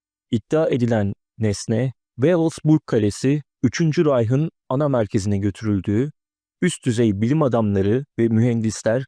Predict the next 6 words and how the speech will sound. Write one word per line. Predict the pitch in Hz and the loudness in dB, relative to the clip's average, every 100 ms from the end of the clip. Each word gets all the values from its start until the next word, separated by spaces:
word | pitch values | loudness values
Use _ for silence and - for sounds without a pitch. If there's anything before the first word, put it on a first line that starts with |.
| _ _ _ - | _ _ _ -8
kendi | 131 127 165 | -2 -2 -2
çıkarları | - - 147 131 139 151 | -6 -2 0 4 2 2
için | - - 110 117 117 | -4 -4 -4 -4 -4
bu | 156 | -2
teknolojiyi | 175 - 131 120 113 127 | -2 -2 0 0 0 -2
kullanmanın | 127 117 113 107 107 131 160 | 0 2 2 0 0 -2 -4